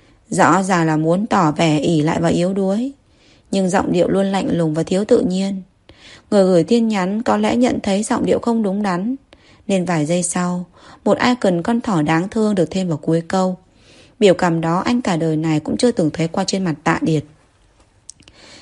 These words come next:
Giang Trạch Dư nãy giờ vẫn luôn nhăn mày, cuối cùng cong cong khóe môi,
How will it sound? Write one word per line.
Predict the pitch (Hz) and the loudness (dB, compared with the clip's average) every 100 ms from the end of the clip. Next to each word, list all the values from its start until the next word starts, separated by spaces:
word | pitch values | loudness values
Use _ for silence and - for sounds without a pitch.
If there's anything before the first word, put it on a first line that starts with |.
| - | -10
Giang | - 190 | -2 0
Trạch | 180 156 | 2 0
Dư | 165 185 | 0 0
nãy | 185 185 202 | 2 0 0
giờ | 202 165 | 2 2
vẫn | 147 196 | 2 0
luôn | 196 185 | 0 0
nhăn | 185 180 | -2 -2
mày, | 175 156 147 - _ - - - | -2 -2 -4 -10 _ -20 -20 2
cuối | 240 254 | 6 6
cùng | 220 170 | 4 2
cong | 226 226 | -2 0
cong | 233 226 | -2 0
khóe | 208 185 | 0 0
môi, | 208 208 208 | 0 0 0